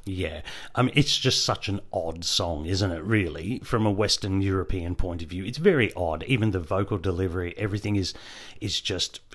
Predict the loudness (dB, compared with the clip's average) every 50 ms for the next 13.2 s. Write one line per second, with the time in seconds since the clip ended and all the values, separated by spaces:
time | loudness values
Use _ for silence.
0 | -18 -12 -10 -6 -4 -4 -4 -4 -4 -4 -2 -2 0 0 -2 -2 -2 -6 -8 -6
1 | -6 -6 -8 -10 -14 -10 -2 2 4 4 6 6 6 4 4 2 2 2 2 2
2 | 2 2 2 0 0 0 0 0 0 0 0 -2 -4 -4 -4 -2 0 0 2 2
3 | 2 2 0 -2 -10 -20 -16 -8 -4 -2 -2 0 -2 -2 -2 -2 -2 0 2 2
4 | 2 0 0 -4 -6 -4 -2 -2 0 0 0 -2 -2 -4 -6 -8 -8 -10 -10 -10
5 | -10 -4 2 4 6 6 6 4 4 2 2 2 2 4 6 6 6 4 2 -4
6 | -4 -4 -4 -4 -4 0 0 0 2 2 0 -2 -4 -4 -2 0 2 2 2 2
7 | 0 0 -2 -2 -2 -2 -2 -4 -4 -4 -4 -4 -4 -6 -6 -4 -2 -2 0 0
8 | -2 -2 -4 -4 -6 -8 -4 -2 0 0 0 0 0 0 0 0 0 0 -2 -2
9 | -2 -2 -2 -2 -2 -4 -4 -4 -4 -4 -2 -2 0 0 0 0 2 2 2 2
10 | 2 0 2 0 0 0 0 2 2 2 4 4 4 4 6 6 6 6 6 4
11 | 2 2 2 0 0 2 2 4 4 2 0 -2 -4 -4 -4 -2 -2 -2 -2 0
12 | 2 2 2 2 2 4 2 2 2 0 -4 -6 -6 -6 -4 -4 -4 -4 -4 -4
13 | -2 -4 -4